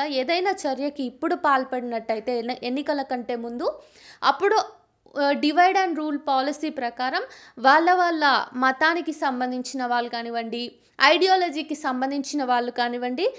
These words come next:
ఎవరైతే వాళ్ళ వైపు టిల్ట్ అయి ఉంటారో, ఇంక్లైన్ అయి ఉంటారో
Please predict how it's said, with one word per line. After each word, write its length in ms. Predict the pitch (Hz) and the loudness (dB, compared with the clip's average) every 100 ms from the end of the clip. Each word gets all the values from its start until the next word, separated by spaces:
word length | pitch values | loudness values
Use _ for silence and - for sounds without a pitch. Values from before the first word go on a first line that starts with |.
| - 247 | -8 0
ఎవరైతే 440 | 262 359 415 403 | 2 4 2 0
వాళ్ళ 380 | 254 208 226 311 | 2 2 2 2
వైపు 480 | 339 330 - 294 339 | -2 -4 -4 -6 -6
టిల్ట్ 320 | 285 240 269 269 | -6 -6 -4 -4
అయి 180 | 285 | -4
ఉంటారో, 560 | 269 254 240 226 226 226 | -4 0 0 2 -2 -4
ఇంక్లైన్ 540 | - 294 285 302 311 330 | -4 -4 -2 0 0 0
అయి 180 | 320 277 | -2 -4
ఉంటారో 420 | 254 240 240 | -2 0 -2